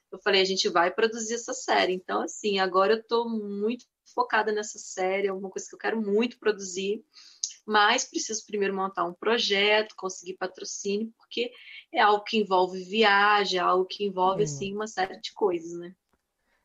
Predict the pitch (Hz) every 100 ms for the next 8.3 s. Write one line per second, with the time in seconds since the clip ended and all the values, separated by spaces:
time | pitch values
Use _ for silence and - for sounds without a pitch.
0 | - 269 277 254 269 269 294 302 311 302
1 | 294 311 302 262 254 262 254 240 254 262
2 | 254 262 226 233 254 240 233 247 240 240
3 | 233 247 240 233 262 - 208 208 214 214
4 | - - _ _ _ _ _ - 202 202
5 | 226 208 233 220 202 220 208 208 - 226
6 | 220 214 208 208 202 196 196 202 214 202
7 | 208 196 180 196 220 285 269 - 202 202
8 | 208 233